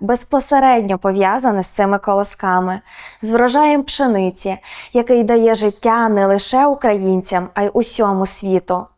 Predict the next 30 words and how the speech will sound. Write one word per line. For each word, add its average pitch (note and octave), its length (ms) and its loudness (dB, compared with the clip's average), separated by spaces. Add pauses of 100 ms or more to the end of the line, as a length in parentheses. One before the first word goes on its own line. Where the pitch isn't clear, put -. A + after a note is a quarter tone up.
(140)
Так C4+ 280 0
розповіла G3+ 560 0
дизайнерка F#3+ 680 -2
про F#3+ 180 -4
зйомку G3 460 -2
її C#4+ 240 0
бренду F#3+ 500 0 (220)
в - 60 -20
пекарні G#3 600 -2
Кулиничі. F3 760 -2 (340)
У B3 80 0
передосінній A#3+ 880 0
колекції G#3+ 720 0
«Кожух» G#3+ 640 -2
дві F#3+ 200 0
тисячі G#3 420 0
двадцять G3 340 -4
третього F#3+ 500 0
року A3+ 380 0 (380)
бренд G#3 380 0
Бевза A3 500 0
представив G#3 600 -2
жакет G#3+ 500 0
і G3+ 140 0
жилет, G3+ 480 0
натхненні A3 600 0
традиційним A3+ 880 0
верхнім G3+ 500 0
одягом G3+ 520 0
українців. G3 760 -2